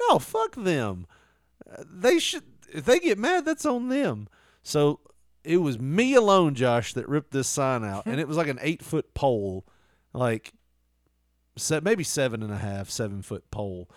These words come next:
Speaker 1: that it was in the ground, like, almost a foot.
Speaker 2: Yeah.
Speaker 1: And I got it out by myself.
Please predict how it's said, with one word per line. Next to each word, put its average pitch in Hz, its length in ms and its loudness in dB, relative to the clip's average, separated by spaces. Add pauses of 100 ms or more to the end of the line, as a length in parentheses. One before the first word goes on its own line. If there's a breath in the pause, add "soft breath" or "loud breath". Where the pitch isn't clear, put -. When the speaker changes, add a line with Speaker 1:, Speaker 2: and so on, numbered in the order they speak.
(160 soft breath)
Speaker 1:
that 127 140 -4
it 123 60 -12
was 117 120 -12
in 165 220 -2
the 165 80 0
ground, 131 340 0
like, 110 180 -4
almost 117 360 -4
a 104 40 -8
foot. - 360 -8 (200)
Speaker 2:
Yeah. 123 240 -12 (220)
Speaker 1:
And 113 100 -6
I 135 120 0
got 135 200 0
it 127 60 0
out 123 160 -2
by 117 120 -6
myself. 107 480 -6